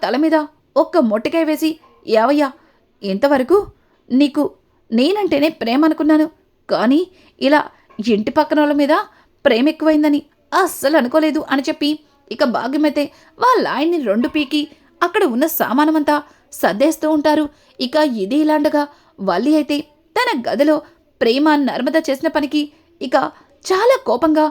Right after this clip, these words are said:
గోర్లు కొరుకుతూ వాళ్ళని ఏదో ఒకటి చెయ్యాలని ఆలోచిస్తూ ఉంటుంది. ఇంతలో భాగ్యం వల్లికి కాల్ చేసి,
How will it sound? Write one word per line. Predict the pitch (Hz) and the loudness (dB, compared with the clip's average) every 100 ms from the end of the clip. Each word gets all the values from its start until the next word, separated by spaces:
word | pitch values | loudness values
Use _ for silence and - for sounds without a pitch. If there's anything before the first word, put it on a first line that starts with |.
| 302 _ - 202 | -4 _ -8 -2
గోర్లు | 226 294 349 | 2 2 2
కొరుకుతూ | 285 285 262 302 - _ - | 0 0 -4 -4 -8 _ -2
వాళ్ళని | 427 508 466 294 349 | 0 2 0 -2 -2
ఏదో | 262 359 | 0 0
ఒకటి | 320 - - | -2 -6 -2
చెయ్యాలని | 247 302 302 302 - _ - | 0 0 0 -2 -6 _ -6
ఆలోచిస్తూ | 190 202 302 302 277 330 | -2 2 0 -2 -4 -2
ఉంటుంది. | 302 302 311 285 - _ - | 0 0 -2 -4 -16 _ -6
ఇంతలో | 214 226 302 302 302 _ _ 208 | -4 0 2 2 0 _ _ -2
భాగ్యం | 285 427 392 392 | 0 2 0 0
వల్లికి | 240 202 302 320 | -2 -2 -2 -4
కాల్ | 302 226 269 | -4 -4 -4
చేసి, | 302 | -2